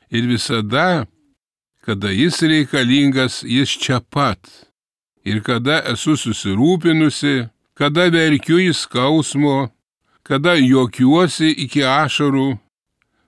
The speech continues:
visada jis yra ir mano, ir skausmo, ir laimės valandose. Jis yra idealus mano draugas. Tai, brangieji, tai dviejų žmonių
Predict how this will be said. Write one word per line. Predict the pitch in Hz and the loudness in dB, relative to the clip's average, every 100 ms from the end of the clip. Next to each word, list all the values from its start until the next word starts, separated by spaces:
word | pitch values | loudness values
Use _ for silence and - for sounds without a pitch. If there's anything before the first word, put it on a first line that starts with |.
| - | -6
visada | 117 120 - 123 131 175 202 | -4 -2 -2 -2 0 0 0
jis | - 151 165 - | -2 -2 -2 0
yra | 151 143 147 - _ - | 0 2 2 0 _ 0
ir | 165 180 | 2 2
mano, | 170 170 165 160 147 _ _ _ | 2 2 2 0 -2 _ _ _
ir | 123 117 | -4 -4
skausmo, | - - 120 143 151 - 139 135 139 - _ _ - | -6 -4 0 2 0 0 0 0 -2 -6 _ _ -8
ir | 104 98 | -2 -2
laimės | 95 107 117 120 110 - | 0 0 0 0 -2 -4
valandose. | 107 104 104 104 98 92 - 90 73 80 _ _ _ _ - | -4 -2 -2 -4 -4 -6 -6 -8 -8 -12 _ _ _ _ -12
Jis | 90 147 214 - | -4 0 0 -2
yra | 196 170 143 147 147 _ | -2 0 2 0 -2 _
idealus | 113 107 104 101 98 101 170 151 - - - _ _ _ - | -4 -2 -2 -2 -2 0 0 -2 -8 -16 -20 _ _ _ -8
mano | - 151 143 101 | -2 2 2 0
draugas. | 90 87 85 87 76 64 - - - _ _ _ _ - | -4 -6 -4 -6 -10 -14 -18 -20 -20 _ _ _ _ -2
Tai, | 220 208 | 2 4
brangieji, | 175 147 135 131 110 95 78 - _ _ _ _ _ - | 4 4 4 4 4 2 -2 -8 _ _ _ _ _ 0
tai | 175 | 0
dviejų | 160 135 143 135 202 226 147 | 2 2 4 4 4 4 4
žmonių | 147 143 147 | 2 4 4